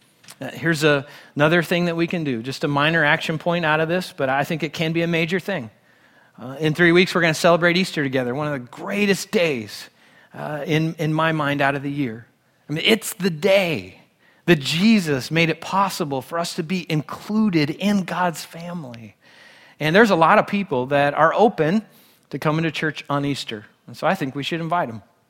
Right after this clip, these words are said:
It'd be a beautiful thing to just invite people to an Easter service. You've got some cards on your seat that you can use for that. A little card, as Chris was telling you about in the announcements, it says, "Will you?" on it.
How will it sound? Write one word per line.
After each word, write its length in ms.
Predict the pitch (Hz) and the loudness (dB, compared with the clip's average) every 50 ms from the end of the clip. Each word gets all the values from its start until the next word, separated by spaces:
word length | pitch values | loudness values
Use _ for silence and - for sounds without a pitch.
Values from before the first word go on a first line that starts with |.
| _ _ _ - | _ _ _ -12
It'd 180 | 139 135 135 | -10 -8 -6
be 120 | 139 165 160 | -2 0 0
a 40 | 156 | 0
beautiful 440 | 127 139 156 165 175 160 170 180 | 2 4 4 4 4 2 -4 -8
thing 240 | 160 - 170 143 120 | -6 -4 -4 -4 -4
to 100 | 110 120 | -6 -8
just 220 | 117 139 139 - 156 | -8 -8 -8 -6 -6
invite 400 | 135 123 117 143 143 165 151 - | -8 -2 0 0 0 0 -2 -6
people 260 | - 156 139 147 131 | -8 -8 -6 -8 -8
to 160 | - - 143 | -6 -4 -4
an 80 | 143 147 | -4 -2
Easter 320 | 147 147 - - 156 135 | -4 -6 -6 -6 -8 -8
service. 520 | - - 143 131 131 120 117 - - - _ - - - - - - | -6 -6 -6 -6 -6 -8 -10 -16 -18 -20 _ -20 -20 -20 -16 -8 -4
You've 120 | 170 156 | 2 6
got 160 | 156 185 160 | 6 6 6
some 140 | - 160 147 | 6 2 0
cards 480 | 127 - 175 160 165 175 185 170 - - | 2 6 8 8 8 8 6 4 -2 0
on 180 | - 156 160 | 2 2 2
your 140 | 165 160 156 | 2 2 -2
seat 400 | 143 - - 175 175 196 208 196 | -2 -2 0 0 0 0 0 -2
that 200 | 151 147 135 - | -4 -4 -4 -2
you 120 | 151 156 147 | -4 -4 -4
can 180 | - 160 156 | -4 -4 -2
use 300 | 156 151 165 180 185 - | 0 0 0 0 -2 -2
for 160 | - - 175 | -2 -2 0
that. 340 | 160 165 180 226 240 - - - - - - - - | 2 4 6 6 4 4 0 -14 -20 -20 -12 -4 0
A 120 | 135 139 143 | 2 4 6
little 200 | 156 160 156 147 | 6 6 4 4
card, 320 | - - 170 170 180 180 | 6 8 8 10 10 8
as 180 | 165 151 139 - | 6 4 2 2
Chris 240 | - 190 175 - | 2 2 2 2
was 100 | 156 151 | 0 -4
telling 280 | - - 190 180 180 175 | 2 4 4 4 6 4
you 80 | 170 165 | 4 4
about 360 | 156 165 165 170 175 175 147 | 4 6 6 8 6 6 4
in 200 | 156 160 160 165 | 0 -4 -2 0
the 180 | 160 156 151 | 0 0 0
announcements, 600 | 151 147 147 160 160 170 185 170 - 214 214 - - | 0 0 2 2 4 2 2 2 0 -2 -2 -2 -4
it 80 | 139 | -6
says, 260 | 135 - 160 151 143 160 | -2 2 2 2 2 0
"Will 180 | 165 196 196 | -2 -2 0
you?" 220 | 180 143 131 131 131 - | 0 0 0 -2 -2 -4
on 180 | 139 139 151 | -2 -2 0
it. 140 | 190 220 - | 0 -2 -4